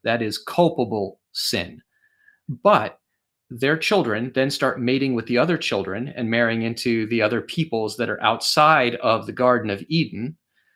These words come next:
And in this way, their seed is supposed to continue to spread until it occupies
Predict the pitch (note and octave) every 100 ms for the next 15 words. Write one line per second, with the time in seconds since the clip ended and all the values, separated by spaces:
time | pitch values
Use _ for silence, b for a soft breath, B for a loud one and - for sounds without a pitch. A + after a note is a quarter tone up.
0 | _ _ _ _ _ C3+ C3 B2+ B2 -
1 | A#2+ A#2 G3 - A#2+ A2+ G2+ G#2 C3 -
2 | _ _ _ - A#2 A#2 C3+ E3 D#3+ -
3 | F#3 D#3 C3+ - - D3 C#3+ C3 B2 -
4 | E3 D#3+ D3 - - A#2+ G#2+ - A#2+ -
5 | B2+ B2 B2 D3 C#3+ - A#2 G#2+ A2 G#2+
6 | -